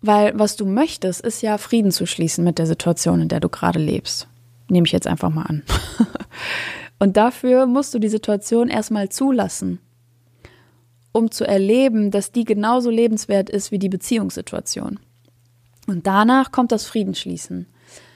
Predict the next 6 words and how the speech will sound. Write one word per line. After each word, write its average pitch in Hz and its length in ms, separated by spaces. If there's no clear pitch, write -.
Die 233 100
drei 226 200
Schritte: 220 420
Situation 190 580
erkennen, 226 680
zulassen, 254 760